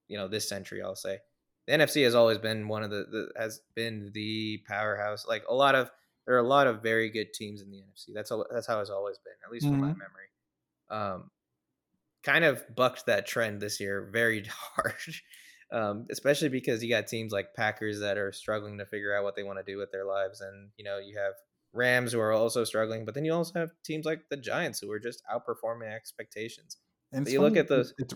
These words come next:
Speaker 2: uh, real quick, it's funny you say that, like, the A F C is, like, a powerhouse, but when you look at the record side by side on, like, this, uh, we're looking at, uh,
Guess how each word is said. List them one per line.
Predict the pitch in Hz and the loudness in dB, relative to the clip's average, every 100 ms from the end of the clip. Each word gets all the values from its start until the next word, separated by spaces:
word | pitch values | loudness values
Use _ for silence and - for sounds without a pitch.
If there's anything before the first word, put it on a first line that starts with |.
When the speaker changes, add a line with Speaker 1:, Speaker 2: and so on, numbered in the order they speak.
| - | -8
Speaker 2:
uh, | 123 | -2
real | 123 147 180 | 4 6 6
quick, | 180 156 | 4 4
it's | 117 - | 2 0
funny | 165 175 | 0 2
you | 143 | 0
say | - 110 117 | 2 4 6
that, | 107 95 | 6 4
like, | 107 | 0
the | - 101 | -2 -6
A | 101 | -6
F | 104 | -4
C | - 101 | -6 -4
is, | 98 98 | -4 -4
like, | 98 | -6
a | - | -6
powerhouse, | - 98 104 117 143 156 | -2 0 2 2 4 4
but | 151 | 2
when | 107 123 | 2 2
you | 117 | 4
look | 123 | 2
at | 139 | 2
the | 104 | 2
record | 98 104 104 104 | 2 0 -2 -2
side | 101 98 | 0 0
by | 92 92 | 0 -2
side | - 90 95 98 | -2 0 0 -2
on, | 90 90 | -4 -4
like, | 92 92 | -6 -6
this, | 92 90 - | -8 -6 -4
uh, | 90 87 85 | -4 -4 -6
we're | 95 | -4
looking | 101 104 95 | -2 -2 -4
at, | 82 78 | -8 -10
uh, | 80 | -10